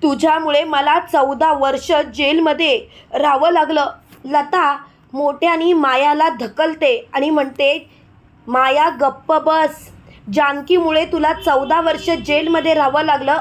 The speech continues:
असं जर का तू म्हणत असशील तर त्याच्या मागे कारण असणार. माया, तू एक नंबरची खोटारडी आहेस, माझ्याशी विश्वासघात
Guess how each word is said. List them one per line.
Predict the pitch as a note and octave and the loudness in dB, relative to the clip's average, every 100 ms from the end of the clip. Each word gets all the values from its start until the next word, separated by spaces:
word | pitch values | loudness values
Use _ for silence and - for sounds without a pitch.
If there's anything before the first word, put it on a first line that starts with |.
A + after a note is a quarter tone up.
| C4 | -2
असं | - D4 | -2 -2
जर | D4+ D4+ | 0 -2
का | D4+ D4 | -2 -2
तू | D#4+ | -2
म्हणत | C#4 C4 D4 D#4 | -2 0 0 -2
असशील | D#4 D#4+ F4+ F#4 | -2 0 0 0
तर | E4 | -2
त्याच्या | D#4+ C#4 B3+ C#4+ | -2 -4 0 0
मागे | D4 C#4 D4 | 0 -2 -2
कारण | D#4 - C4 B3+ D4 | -4 -2 0 0 -2
असणार. | C#4+ - D4 C#4 B3 - - - - - - - - C#4 | -4 -4 -2 -2 -2 -8 -20 -20 -20 -20 -20 -20 -12 -4
माया, | D4+ D4 D#4+ F4+ | 0 0 0 0
तू | F4+ F#4 F#4 | 2 2 2
एक | D#4 F4 | -2 -2
नंबरची | D#4+ D4+ D#4+ E4+ F4+ | -2 0 0 0 0
खोटारडी | - C4+ B3+ D#4 E4 F4 | 2 0 2 0 0 0
आहेस, | D4+ B3+ D4 D#4 | 2 2 0 -2
माझ्याशी | D#4 C4+ B3+ D4 D4 F4 | -2 0 0 0 2 0
विश्वासघात | C#4 C4+ C4 C#4+ D#4 D4+ D#4+ | 0 -6 -2 0 0 0 -2